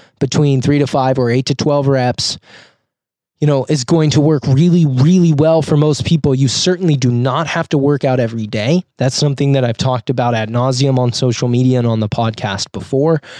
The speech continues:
But I would recommend at least three lifts. I think four to five is the sweet spot. That's why for my training app, the Core Coaching Collective, we've got Home Heroes, which is a home program with just dumbbells and bands. That's four days a week.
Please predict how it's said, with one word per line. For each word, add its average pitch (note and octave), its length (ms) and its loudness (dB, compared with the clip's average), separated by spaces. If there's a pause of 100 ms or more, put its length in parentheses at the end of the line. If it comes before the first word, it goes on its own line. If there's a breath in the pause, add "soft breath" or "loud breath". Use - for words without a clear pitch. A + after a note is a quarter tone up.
(260 loud breath)
But F#3+ 220 0
I E3+ 200 0
would E3+ 180 2
recommend D3 480 2
at B2 180 -2
least E3+ 340 0
three D#3 200 2
lifts. D3 600 0
I - 80 -6
think C#3 220 -2
four D3+ 260 0
to C#3 80 0
five C3 380 -2
is B2 160 0
the - 100 -6
sweet C3+ 300 0
spot. C#3 360 -2
That's C3+ 260 -2
why C#3 160 2
for C3+ 220 -2
my B2 120 0
training B2+ 420 0
app, C3 200 -2
the A#2+ 100 -4
Core B2+ 200 0
Coaching B2+ 360 -2
Collective, C3+ 580 -2 (380 loud breath)
we've C3 200 0
got B2+ 220 0
Home D#3 280 0
Heroes, D3+ 540 2
which C3+ 180 0
is A#2 80 0
a A2 80 -2
home C3 240 0
program C#3 480 2
with B2 120 0
just - 180 -2
dumbbells B2 400 0
and A2+ 120 2
bands. C3 520 0
That's A#2 280 -2
four C3+ 300 0
days D3 260 0
a D3+ 40 2
week. D#3+ 360 0